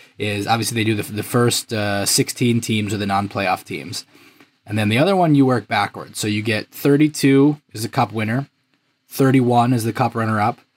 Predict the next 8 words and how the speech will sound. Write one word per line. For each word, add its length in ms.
twenty-nine 760
is 140
the 60
semifinalist 920
who 80
had 160
the, 380
uh, 340